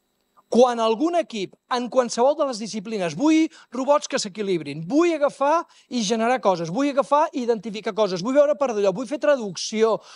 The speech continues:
puc fer generació de textos", vull, el que sigui, els que estan fent servir, els, els que estan, els que estan comparti-, competint utilitzant transformadors, és com si s'haguessin pres la poció màgica. Doncs, la, de l'Astèrix, eh? Dic,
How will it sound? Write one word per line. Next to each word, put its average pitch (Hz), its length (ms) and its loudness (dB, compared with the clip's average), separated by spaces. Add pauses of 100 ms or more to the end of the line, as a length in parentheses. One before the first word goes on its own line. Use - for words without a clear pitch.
(160)
puc 294 260 2
fer 294 240 0
generació 254 520 0
de 262 100 4
textos", 214 420 -2
vull, - 120 -8 (100)
el 233 300 2
que 214 160 -2
sigui, 202 400 -4 (240)
els 190 120 0
que 220 60 -4
estan 247 200 -2
fent 247 140 -4
servir, 190 460 0 (300)
els, 165 760 -2 (760)
els 175 200 -2
que 185 80 0
estan, 202 420 0
els 190 160 -4
que 196 80 -8
estan 226 160 -6
comparti-, 185 560 -4
competint 180 400 -4
utilitzant 160 400 -2
transformadors, 180 800 -2 (400)
és 240 160 -2
com 262 180 -2
si 226 160 -4
s'haguessin 214 400 -2
pres 214 260 -2
la 214 120 0
poció 190 360 -4
màgica. 139 540 -8 (1500)
Doncs, - 240 -12 (160)
la, 156 200 2
de 175 100 2
l'Astèrix, 139 640 -4
eh? 320 140 -8
Dic, 185 160 -10